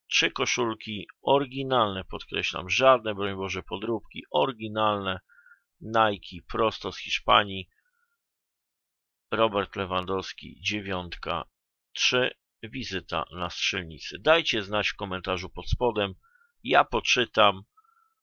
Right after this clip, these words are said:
policzę, przeliczę, zobaczę, na co jest więcej chętnych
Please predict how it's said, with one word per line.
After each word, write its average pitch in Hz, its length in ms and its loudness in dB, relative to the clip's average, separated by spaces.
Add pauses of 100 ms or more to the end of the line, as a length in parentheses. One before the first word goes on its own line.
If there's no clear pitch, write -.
(360)
policzę, 127 560 4
przeliczę, 117 680 2
zobaczę, 101 720 2
na 120 240 2
co - 160 -2
jest 107 200 -2
więcej 101 500 -4
chętnych 95 720 -4